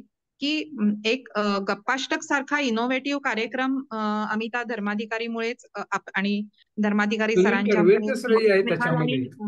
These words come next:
Speaker 1: captain या स-, नाही, नाही, स-, स-, बरोबर आहे. पण, अ, एक, अ,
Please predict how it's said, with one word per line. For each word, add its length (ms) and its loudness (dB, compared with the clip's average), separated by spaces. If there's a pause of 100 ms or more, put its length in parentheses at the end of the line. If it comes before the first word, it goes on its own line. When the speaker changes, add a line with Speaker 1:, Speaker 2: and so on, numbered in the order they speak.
(120)
Speaker 1:
captain 460 -6 (760)
या 180 -2
स-, 160 -8
नाही, 180 -2
नाही, 180 -2
स-, 100 -8
स-, 300 -6 (180)
बरोबर 360 2
आहे. 240 0 (380)
पण, 160 0 (100)
अ, 60 -8 (180)
एक, 240 -4
अ, 140 0